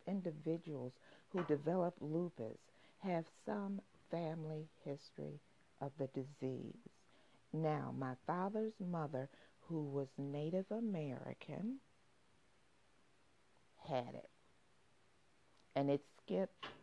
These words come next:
my two brothers and my two sisters and decided to come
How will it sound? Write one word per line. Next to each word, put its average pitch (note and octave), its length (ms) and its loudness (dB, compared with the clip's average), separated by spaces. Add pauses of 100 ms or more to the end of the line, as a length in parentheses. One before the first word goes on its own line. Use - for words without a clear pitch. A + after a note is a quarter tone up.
(540)
my C#3 180 2 (100)
two G3+ 140 4
brothers F#3 600 8 (300)
and C#3 160 -2
my B2+ 180 -4 (100)
two F#3+ 180 -2 (120)
sisters F3 540 -4 (840)
and G#3 240 8
decided A#3+ 680 0
to G3+ 120 0
come G3 300 -2